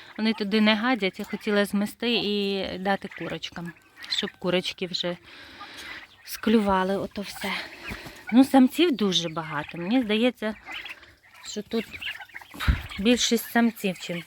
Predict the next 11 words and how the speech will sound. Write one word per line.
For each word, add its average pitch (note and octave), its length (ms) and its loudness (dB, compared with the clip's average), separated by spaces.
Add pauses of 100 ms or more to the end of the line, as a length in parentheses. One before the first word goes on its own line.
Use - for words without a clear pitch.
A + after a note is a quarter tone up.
самок. D4+ 440 2
Ну, E4+ 160 2
це - 200 2
добре, A3+ 440 4
так? A3+ 220 2 (760)
Вирощуємо G#3+ 720 2
ми G3+ 100 2
їх G3+ 360 -2
не F#3+ 200 -2
для F#3 340 2 (340)
розмноження, A3 840 4